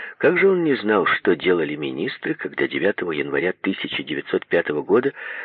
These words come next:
расстреливали рабочих перед его дворцом, перед его глазами. Он обратился ко мне по имени и отчеству и сказал:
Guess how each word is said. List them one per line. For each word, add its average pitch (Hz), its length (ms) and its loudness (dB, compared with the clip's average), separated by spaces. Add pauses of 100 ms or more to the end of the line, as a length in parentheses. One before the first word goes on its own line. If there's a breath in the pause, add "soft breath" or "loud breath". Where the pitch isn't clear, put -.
(100)
расстреливали 117 840 2
рабочих 92 680 0
перед 90 240 0
его 80 160 2
дворцом, 117 560 -2
перед 135 240 -4
его 127 180 -2
глазами. 101 560 -2 (1200 loud breath)
Он 135 200 2 (100)
обратился 127 600 0
ко - 160 -4
мне - 220 -4
по 69 180 -2
имени 67 380 -8 (100)
и - 100 -6
отчеству - 600 -4
и 107 60 -4
сказал: 64 540 -4